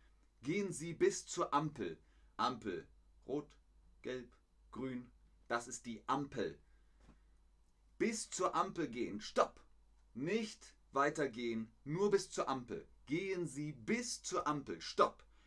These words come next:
Gehen Sie bis zum Supermarkt. Stopp! Und dann,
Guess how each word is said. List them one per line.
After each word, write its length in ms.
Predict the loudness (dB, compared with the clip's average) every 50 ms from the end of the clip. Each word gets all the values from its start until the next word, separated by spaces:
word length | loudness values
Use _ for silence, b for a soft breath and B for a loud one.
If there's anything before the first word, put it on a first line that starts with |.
| b b b
Gehen 260 | -4 -2 0 0 -2
Sie 220 | -2 -4 -6 -6
bis 380 | -4 -4 -2 -2 -2 -4 -6 -6
zum 260 | -6 -4 -4 -2 -2
Supermarkt. 640 | -4 -6 -4 -2 0 0 2 0 -2 -4 -6 -10
Stopp! 360 | -4 2 2 2 2 2 -6 -20 -20 _ b b b b b b b b b b
Und 220 | -6 -4 2 4
dann, 340 | 6 6 6 6 4 0